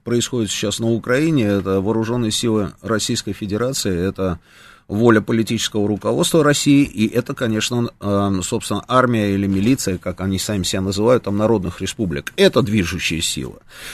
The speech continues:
Как будет проводиться эта денацификация? Абсолютно с вами согласен, что это самая сложная история и самая-самая долгая игра. Это точно совершенно. Но здесь есть несколько моментов.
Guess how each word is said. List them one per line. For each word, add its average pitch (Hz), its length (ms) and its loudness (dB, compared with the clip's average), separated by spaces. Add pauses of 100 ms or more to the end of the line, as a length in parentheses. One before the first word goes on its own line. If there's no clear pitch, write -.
(120)
Как 180 200 6
будет 190 320 4
проводиться 190 560 8
эта 110 180 4
денацификация? 107 840 2
Абсолютно 180 420 2
с - 100 -2
вами 170 220 6
согласен, 151 560 4
что 131 220 2
это 113 140 -2
самая 135 340 4
сложная 170 560 4
история 147 600 4
и 123 220 4
самая-самая 143 1300 4
долгая 113 600 6
игра. 95 340 0 (100)
Это 135 280 -2
точно 135 340 -2
совершенно. 92 600 -4 (920)
Но 160 100 8
здесь 233 280 8
есть 226 180 6
несколько 190 340 6
моментов. 117 520 2